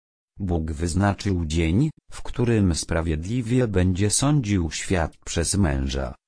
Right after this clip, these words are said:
którego ustanowił, Jezusa Chrystusa, który jest sprawiedliwy. Bo i Ojciec nikogo nie sądzi, lecz wszelki sąd przekazał Synowi.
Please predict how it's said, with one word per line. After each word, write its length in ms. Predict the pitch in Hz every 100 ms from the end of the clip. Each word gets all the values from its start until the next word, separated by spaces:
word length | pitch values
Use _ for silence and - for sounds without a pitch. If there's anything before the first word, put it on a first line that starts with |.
| -
którego 520 | - 92 90 78 69
ustanowił, 880 | - - - 80 62 60 60 57 55 - _
Jezusa 680 | 85 87 76 120 - 127 110
Chrystusa, 880 | - 101 - - - - - 71 69 - _
który 380 | - - 87 80
jest 320 | 85 80 - -
sprawiedliwy. 920 | - - 76 85 85 117 82 64 65 - _ _ _
Bo 220 | 76 85
i 200 | 82 101
Ojciec 760 | - 82 76 - 95 - - 104
nikogo 560 | 92 - 123 101 98
nie 160 | 104 85
sądzi, 680 | - 117 90 71 67 60 - _ -
lecz 280 | 85 82 -
wszelki 560 | - 139 139 123 98
sąd 440 | 85 - 71 67 -
przekazał 800 | - 139 - 82 71 76 71 69
Synowi. 680 | - 101 117 117 82 76